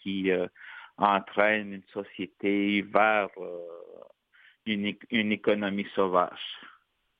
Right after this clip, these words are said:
Donc ça, c'est, ça peut être dangereux. Ben, c'est,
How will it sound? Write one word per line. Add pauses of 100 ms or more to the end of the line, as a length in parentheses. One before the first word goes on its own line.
(520)
Donc
ça, (120)
c'est,
ça
peut
être
dangereux.
Ben, (140)
c'est,